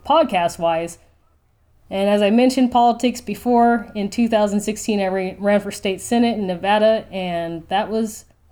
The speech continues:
quite a process. It, uh, definitely made me fly towards voluntarism because it's just a bunch of nonsense,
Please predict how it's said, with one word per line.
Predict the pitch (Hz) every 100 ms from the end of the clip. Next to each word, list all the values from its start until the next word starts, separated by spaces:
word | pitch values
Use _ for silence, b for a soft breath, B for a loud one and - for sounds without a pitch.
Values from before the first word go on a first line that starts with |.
| -
quite | 226 233
a |
process. | 254 - 180 175 190 208 - - _ _ _ _ _ _ _ -
It, | 185
uh, | 175 175 170 - _ _ _ _
definitely | 220 226 254 220
made | 214 214 214
me | 202 202 202 202 - _ _ _
fly | - - 220 202 202
towards | 202 202 190 185 180
voluntarism | 165 190 196 196 190 185 190 190
because | 185 185 170 160 - - _ _ _ _
it's | - 214
just | - 226 -
a |
bunch | 170 208 208
of | 190 175 -
nonsense, | 180 240 349 349 359